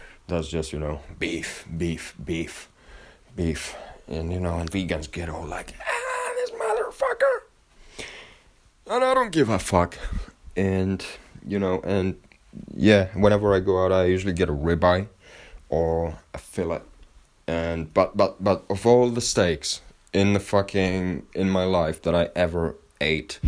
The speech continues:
and of all the fucking, yeah, of all the steaks that I ever had, one impressed, one that impressed me the most, one that I think was the best steak that I ever had, and that's, that's gonna sound ridiculous,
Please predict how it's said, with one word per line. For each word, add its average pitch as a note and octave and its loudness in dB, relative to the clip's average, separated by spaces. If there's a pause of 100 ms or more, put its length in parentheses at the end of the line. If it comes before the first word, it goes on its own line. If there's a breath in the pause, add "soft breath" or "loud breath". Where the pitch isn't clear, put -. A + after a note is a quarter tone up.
(260 loud breath)
and F2 0
of F2+ 0
all G#2+ 6
the A2+ -2
fucking, F#2+ 0
yeah, G2+ 6
of E2+ -2
all A2 4
the G#2+ -2
steaks G2 2
that E2+ -4
I E2 -2
ever F2+ 0
had, D#2 -4 (1400 loud breath)
one G#2+ 2
impressed, G#2 2
one A#2 2
that A2 2 (340)
impressed A2 0
me G#2 2
the F#2+ 0
most, G2 0 (120)
one G#2 4
that F#2+ 2 (140)
I G2+ 4
think G2+ 0
was F#2 0
the F#2 -6
best G2 0
steak F2+ -2
that F#2 -4
I F2 0
ever F2 -4
had, E2 -4
and F2 -4
that's, F2 -2
that's F2 -2
gonna F2 -6
sound E2 -6
ridiculous, F2 -2